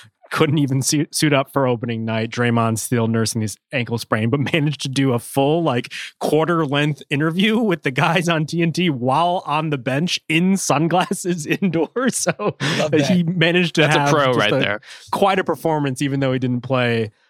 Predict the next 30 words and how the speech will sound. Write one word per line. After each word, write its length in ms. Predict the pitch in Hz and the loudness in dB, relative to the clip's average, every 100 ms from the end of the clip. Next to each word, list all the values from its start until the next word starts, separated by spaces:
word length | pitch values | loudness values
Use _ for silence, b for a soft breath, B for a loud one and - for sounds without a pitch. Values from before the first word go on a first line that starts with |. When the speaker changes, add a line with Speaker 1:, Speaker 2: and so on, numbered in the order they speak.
| _ - | _ -2
Speaker 1:
Um, 520 | 151 151 143 139 135 - _ _ _ | 0 2 0 -2 -4 -10 _ _ _
Waz, 280 | 175 190 185 | 0 2 0
I 80 | 202 | 0
thought 180 | 247 254 | 0 0
it 80 | |
was 140 | 226 190 | 0 0
interesting 580 | 202 190 190 196 175 170 | 0 -2 -4 -2 -2 -2
almost 320 | 156 151 131 | -2 -2 -2
watching 560 | 135 143 143 - 127 | 0 0 -2 -4 -2
rubbernecking 840 | 123 139 143 135 131 - 120 110 110 - | 0 0 0 0 -2 -2 -4 -4 -6 -4
Warriors 500 | 131 127 131 120 - | 0 2 2 0 -2
fans 340 | 127 113 107 | -2 -2 -2
in 60 | 110 | -2
this 200 | 120 - | -2 -2
game 260 | 123 110 | -2 -2
go 260 | 110 127 135 | 0 2 2
through 600 | 131 127 131 123 120 139 | 0 0 0 0 0 -2
the 80 | 139 | -4
process 540 | - 131 120 - 117 | 0 0 0 -2 -2
of 120 | 120 110 | -2 -2
acceptance 680 | - - 110 - 135 139 135 | -2 -2 -2 0 0 0 -2
of 160 | 104 | -4
Chris 240 | - 123 - | -2 -4 -2
Paul, 460 | 120 113 139 160 B B B - | -2 0 0 -2 B B B 0
where 240 | 143 170 | 0 2
it 20 | |
was 200 | 165 165 | 0 0
like 240 | 180 160 - | 0 0 -2
so 340 | - 180 185 | 0 2 2
much 400 | 165 151 147 | 0 0 -2